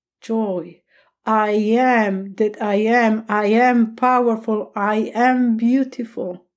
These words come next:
I am."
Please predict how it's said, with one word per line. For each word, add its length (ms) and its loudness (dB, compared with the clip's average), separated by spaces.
I 480 2
am." 600 -2